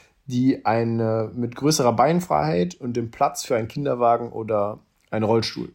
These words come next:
eben für Behinderte oder beziehungsweise Schwerbehinderte. Wir haben ja schon festgestellt, Rollstühle bisschen, immer ein bisschen kritisch.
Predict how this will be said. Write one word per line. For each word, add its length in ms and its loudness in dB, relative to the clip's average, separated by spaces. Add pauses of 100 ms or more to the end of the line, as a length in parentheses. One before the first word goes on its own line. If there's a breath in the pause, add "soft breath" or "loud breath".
eben 140 -10
für 380 -2 (260)
Behinderte 400 -2 (300)
oder 140 -2
beziehungsweise 340 -2
Schwerbehinderte. 680 -2 (680 loud breath)
Wir 180 -2
haben 80 4
ja 80 2
schon 200 -2
festgestellt, 540 0
Rollstühle 640 2
bisschen, 800 -4
immer 220 0
ein 80 0
bisschen 320 -4
kritisch. 580 -2